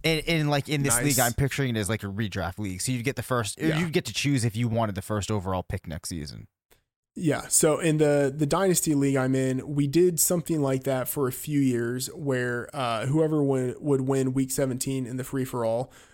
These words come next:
Speaker 2: uh, would get a, um, like, a free third-round rookie pick the following year.
Speaker 1: Yep.
Speaker 2: Um, which, like,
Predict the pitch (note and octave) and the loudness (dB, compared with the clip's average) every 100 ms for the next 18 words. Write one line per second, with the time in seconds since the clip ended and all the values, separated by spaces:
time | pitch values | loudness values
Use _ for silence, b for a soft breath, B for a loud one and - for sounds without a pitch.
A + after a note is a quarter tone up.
0 | B _ D3 C3+ B2+ D3+ C#3+ C#3+ C#3 C#3 | B _ 0 0 0 2 2 2 4 4
1 | C3 - - C#3 C3 B2 B2 A#2 G#2 - | 4 0 -6 -2 -2 -2 -2 -4 -6 -4
2 | A#2 A2 G#2 G#2 G#2 C3 _ _ - _ | -2 -2 -4 -8 -10 -12 _ _ -16 _
3 | D#3+ C3+ - C3+ - - D3+ D3+ - - | 0 2 -2 -2 -2 0 2 2 0 2
4 | C3+ C#3 B2+ B2 B2 A#2 B2+ B2+ B2 - | 4 4 2 2 -2 -2 -2 -2 -2 0
5 | A#2 - - - _ _ D3 C#3 B2 A#2 | -2 -4 -14 -20 _ _ -2 0 0 -2
6 | A2+ A2 G2 C3 b b b b A#2+ A#2 | -6 -8 -8 -10 b b b b -2 0
7 | D3+ C3 B2 A#2+ A#2+ A#2+ - - D3 C3+ | 2 2 2 0 -4 -8 -10 -2 0 0
8 | - E3+ C#3+ | 0 2 2